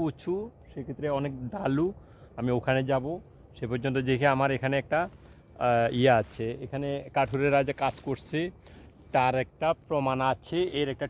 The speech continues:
টুকরো। তো এটা আমি সাথে করে নিয়ে যাব, যাতে করে আমার কি হয়, আমি কোথাও যেয়ে রেস্ট করতে পারি, বসতে পারি, সেই জন্য আমি এটাও নিয়ে যাব।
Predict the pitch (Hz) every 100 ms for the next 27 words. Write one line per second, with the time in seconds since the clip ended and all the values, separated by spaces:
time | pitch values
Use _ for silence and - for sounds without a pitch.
0 | - 156 - 123 101 - - - - -
1 | - - - - - - 131 135 147 151
2 | - 139 143 147 160 170 165 151 147 147
3 | 135 143 147 147 143 139 - 135 113 92
4 | - - - - 120 139 - 143 135 139
5 | 139 143 135 139 - 151 156 165 170 175
6 | 131 127 - 127 131 123 139 - - -
7 | - - 123 123 127 127 143 139 135 143
8 | 135 110